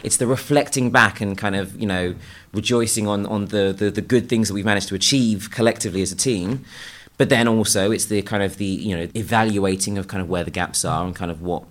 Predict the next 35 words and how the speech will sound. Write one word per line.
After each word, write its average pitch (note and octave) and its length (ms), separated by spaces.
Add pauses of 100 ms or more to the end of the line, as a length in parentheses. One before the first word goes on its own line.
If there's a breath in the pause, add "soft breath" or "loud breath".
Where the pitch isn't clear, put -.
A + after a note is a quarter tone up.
(160)
experimentation F2 1040 (140)
needs E2 160
to - 80
be E2+ 60
done. E2+ 360 (320 loud breath)
And A#2+ 120
it's A#2+ 160
also A2+ 500 (320)
looking G#2+ 360
at G2+ 240 (140)
what G#2 180
experimentation G#2+ 720
has G#2 180
already C3 480
been G2 280
done F#2 340 (380 loud breath)
and A2 180
kind A#2 180
of G#2+ 220
measuring A2 720
kind G2+ 180
of - 80
progress A2 460
against F#2+ 480 (280)
key C3 240
results A2+ 360
that G2+ 60
we've G#2 180
identified. G2 560
So G2 260 (340 loud breath)
one C3 280
tactic B2+ 400
that - 100
I've G#2+ 220
used F2+ 640